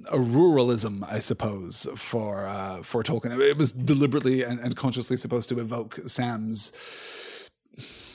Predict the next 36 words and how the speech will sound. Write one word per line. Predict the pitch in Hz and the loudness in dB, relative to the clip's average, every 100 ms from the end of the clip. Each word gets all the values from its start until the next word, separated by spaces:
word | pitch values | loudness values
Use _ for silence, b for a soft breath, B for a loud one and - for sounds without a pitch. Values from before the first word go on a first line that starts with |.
| B - | B -4
simplicity | - 123 117 120 139 156 147 | 0 0 0 0 2 4 4
and | 123 | 2
ignorance | 127 131 147 147 135 | 0 2 4 4 2
and | 123 120 127 | 2 0 0
uneducated | 131 123 127 131 123 117 | 0 0 0 0 0 -2
state, | - 135 147 | 2 2 0
I | - | -4
suppose, | 120 139 135 143 147 - 127 143 | -2 0 2 2 2 -4 -10 -2
all | 160 143 | 4 4
of | 135 | 4
which | 143 - | 2 2
sound | 139 | 0
horrible, | 120 143 151 160 | 4 4 4 4
and | 143 | 2
I, | 120 117 117 | 0 -2 -4
I | |
hate | 113 123 - | -2 -2 0
saying | 147 | -2
such | 131 147 | 0 -2
terrible | - 151 147 | 0 0 0
things | 151 139 | -2 -2
about | 143 147 - - | 0 -2 -4 -10
wonderful | 165 135 139 151 143 - | -4 0 2 0 0 -2
Sam | - 139 139 | 0 2 4
Gamgee, | 139 139 143 | 2 2 2
but | 127 120 | 2 0
yes, | 120 - | -2 -2
there | - 123 | -2 0
we | 113 | 0
are. | 104 - | -4 -10
<laughs> | _ _ _ _ - | _ _ _ _ 0
Yes, | - - 160 | 0 0 -2
good, | - 277 - | 2 2 0
good. | - 208 - - _ | 2 0 0 -8 _
<laughs> | 339 - - | 8 8 8
Okay, | 208 214 160 | 8 8 6